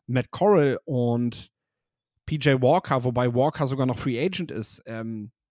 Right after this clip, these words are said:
dort, äh, die gerade, die gerade das Ganze bestimmen sollen. Und bei Derek Carr hast du, so steht's zumindest jetzt fest schon mal, also den hast du nicht gekriegt.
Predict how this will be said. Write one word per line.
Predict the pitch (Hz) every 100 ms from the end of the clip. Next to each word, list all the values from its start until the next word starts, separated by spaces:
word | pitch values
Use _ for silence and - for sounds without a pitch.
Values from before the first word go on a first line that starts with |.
| _ _ _ -
dort, | 127 107 - - _ _ - _ -
äh, | 110 113 107 -
die | 131
gerade, | - 131 151 135 123 120 - -
die |
gerade | 120 120 110 110 107 107 - _ _
das | 123 110
Ganze | 131 120
bestimmen | 123 123 202 214
sollen. | 127 120 107
Und | 110 120
bei |
Derek | 120 127 123 -
Carr | 127 147 165
hast | 175 -
du, | 220 294 _ _ _
so | - 123 143
steht's | - 143 -
zumindest | - 139 135 127
jetzt | 127 -
fest | 143 135
schon | - 151
mal, | 156 165
also | 95 123
den | 117 123 127
hast | 139 -
du |
nicht | 165 -
gekriegt. | - 196 135